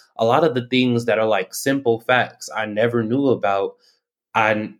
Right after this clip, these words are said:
are never educated to me unless I educate myself. Like, when I found out Durham was one of the first Black Wall Streets, it was shocking to me 'cause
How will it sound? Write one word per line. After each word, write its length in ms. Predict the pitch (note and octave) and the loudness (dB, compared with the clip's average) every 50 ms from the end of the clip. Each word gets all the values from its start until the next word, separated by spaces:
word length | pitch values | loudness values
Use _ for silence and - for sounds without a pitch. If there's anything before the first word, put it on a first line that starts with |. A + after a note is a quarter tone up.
| - | -12
are 200 | - F2+ F#2 F#2 | -6 -4 -2 -2
never 340 | F#2 F#2+ F#2+ G2+ G#2 G#2+ A#2 | -2 0 0 0 2 2 2
educated 540 | A2+ B2+ D3+ D#3 E3 - C#3 A#2 A2+ G#2+ G#2+ | 2 2 2 0 0 0 2 2 2 0 -2
to 80 | A2+ A#2 | -4 -4
me 120 | A2 A2 | -2 -2
unless 260 | A2 A2 A2 A2+ - | 0 -2 -2 -2 0
I 100 | A2+ G2+ | -2 -2
educate 500 | - A2 A2+ A2 A#2 A#2 - B2+ A2+ - | 0 -2 -4 -4 -4 -2 -2 -2 -2 0
myself. 540 | A2 G#2+ G#2+ G#2+ - C#3+ D#3 E3 D#3+ - - | -2 -6 -6 -4 0 0 2 2 0 -2 -2
Like, 280 | A2 G#2+ G2+ G2+ G2+ - _ _ _ _ _ _ _ | -2 0 0 0 -4 -8 _ _ _ _ _ _ _
when 140 | - G#2 A2 | -4 -2 0
I 160 | A#2+ C#3 B2 | 0 2 2
found 260 | D#3 D3 C#3 C3 A#2+ | 2 2 2 2 2
out 260 | B2 B2 A#2 - - - - _ G#2 | 2 2 2 0 -4 -8 -16 _ -2
Durham 320 | G#2+ G#2+ C3+ C#3+ C3+ B2 A2+ | 0 2 2 2 2 0 -2
was 120 | G#2 G#2 | -4 -2
one 140 | A2+ A#2 A#2 | -2 -2 -2
of 80 | A2+ G#2 | -2 -2
the 140 | G#2+ G#2 - | -4 -4 0
first 400 | - A#2 A#2 A#2 A#2 - - G2+ | 2 4 4 4 2 -2 -6 -4
Black 340 | G2 A2+ A#2+ A#2+ A#2 A#2+ - | 0 2 2 2 0 0 0
Wall 280 | G#2+ A#2 C3 D3+ E3 | 2 2 4 2 2
Streets, 500 | D#3+ - - - G#2+ G#2 G#2+ G2+ G2+ - | -2 -6 -6 -4 -2 -2 -2 -4 -4 -6
it 80 | A2+ G#2+ | -4 -4
was 140 | G#2 G#2 - | -4 -4 -2
shocking 500 | - C#3 C#3+ F3 F#3 F#3 - G#2+ G#2+ G2 | 0 0 2 0 0 -4 -6 -8 -8 -8
to 120 | - - G#2 | -10 -8 -6
me 220 | G#2 G2+ G2 G2 | -4 -4 -4 -4
'cause 360 | A2+ G#2+ G#2 G2+ G#2 G2+ - | -4 -6 -6 -6 -8 -10 -12